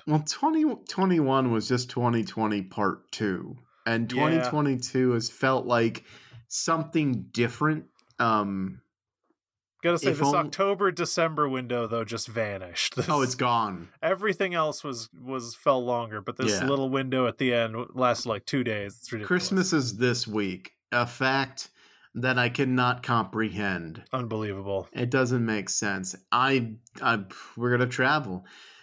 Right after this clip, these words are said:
Speaker 1: And, you know, everyone who's been listening, thank you for sticking with us all this time. It's been great having you here. Uh, happy holidays to you and yours.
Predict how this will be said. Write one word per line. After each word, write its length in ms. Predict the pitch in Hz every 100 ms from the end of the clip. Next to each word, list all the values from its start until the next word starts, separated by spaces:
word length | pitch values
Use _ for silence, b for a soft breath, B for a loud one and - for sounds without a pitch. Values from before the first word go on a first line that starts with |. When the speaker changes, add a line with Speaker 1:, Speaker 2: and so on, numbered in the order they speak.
| B
Speaker 1:
And, 260 | 143 143 151
you 140 | 170
know, 400 | 196 214 208 190 - _ -
everyone 520 | 208 196 208 185 170
who's 180 | 160 127
been 180 | 131 123
listening, 420 | 123 123 120 120
thank 340 | 156 170 170
you 260 | 139 107 95
for 160 | 95 104
sticking 460 | - 113 98 101
with 240 | 98 95 95
us 240 | 98 92
all 240 | - 101 98
this 220 | 95 92
time. 360 | - 101 101 101
It's 100 | 95
been 220 | 101 98
great 400 | 104 107 107 101
having 380 | 127 110 107 107
you 140 | 107 98
here. 420 | 110 113 110 107 b b b b -
Uh, 280 | 120 120 - 65
happy 420 | - 135 127 120
holidays 760 | 117 120 127 131 120 113 123 135
to 140 | -
you 380 | 107 107 110 117
and 100 | 110
yours. 720 | 101 101 104 104 131 147 -